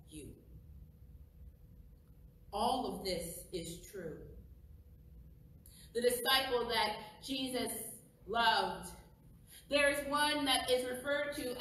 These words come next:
as the beloved disciple. That's actually the writer of this gospel, John. And it's amazing that he's not threatened that this is how he describes the relationship.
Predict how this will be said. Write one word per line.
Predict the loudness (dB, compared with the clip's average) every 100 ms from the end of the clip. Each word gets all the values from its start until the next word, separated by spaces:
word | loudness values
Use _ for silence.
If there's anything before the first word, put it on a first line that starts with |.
| 2
as | 2 2
the | 0
beloved | 0 6 6 6 0
disciple. | -4 -4 -2 -2 -2 -4 -4 -6 -10 -16 -20 -20 -20 -20 -20 -20 -20 -20 -20 -20 -20 -20 -18 -8
That's | -4 2
actually | 2 2 -2
the | -4
writer | 2 4 4 4 2 0
of | -2
this | -2 -4 -6 -10 -18 -18 -2
gospel, | 0 0 -2 -4 -6 -8 -12 -18 -20 -20 -14
John. | -4 -2 0 -2 -6 -12 -16 -20 -20 -20 -20 -2 4
And | 4
it's | 4 2
amazing | 2 4 4 2 2 4 4 2 -2 -8 -8 0
that | 2
he's | 8 10 10
not | 8 2 2 0
threatened | 0 0 -2 -6 -8 -10 -16 -20 -14 2
that | 4 4
this | -2 -2 -2 -4
is | -6 -2
how | 2 4 4 2 -2 -6 -14 -18 -20 -20 -10
he | -6 -4
describes | -4 -4 2 4 4 4 0 -4 -8 -10 -4
the |
relationship. | -2 0 -2 -4 -6 -8 -10 -12 -14 -16